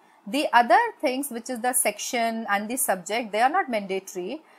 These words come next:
So it's up to you whether you want to give these details or not.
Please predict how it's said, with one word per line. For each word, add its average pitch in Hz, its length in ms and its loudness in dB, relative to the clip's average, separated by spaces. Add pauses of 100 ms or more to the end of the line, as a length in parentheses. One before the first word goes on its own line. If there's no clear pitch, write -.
So - 200 2
it's 392 160 4
up 302 180 2
to 330 80 -2
you 320 260 -2
whether 226 260 -2
you 294 140 -2
want 220 360 -4
to 302 60 -2
give 247 220 -4
these 269 200 -2
details 202 500 -6
or 202 180 8 (220)
not. 202 460 -6